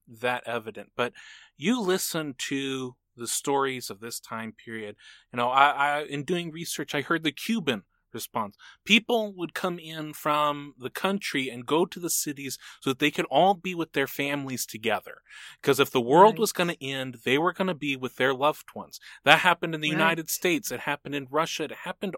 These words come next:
Speaker 1: all around the world. All of these
Speaker 2: Yeah.
Speaker 1: people got together with their families and their loved ones so that they could handle whatever they could handle together.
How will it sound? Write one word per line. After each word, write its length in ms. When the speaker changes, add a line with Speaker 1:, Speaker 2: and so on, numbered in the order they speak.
Speaker 1:
all 400
around 300
the 80
world. 400
All 300
of 100
these 180
Speaker 2:
Yeah. 100
Speaker 1:
people 380
got 280
together 460
with 280
their 180
families 680
and 200
their 140
loved 400
ones 320
so 500
that 180
they 140
could 240
handle 600
whatever 440
they 140
could 180
handle 380
together. 680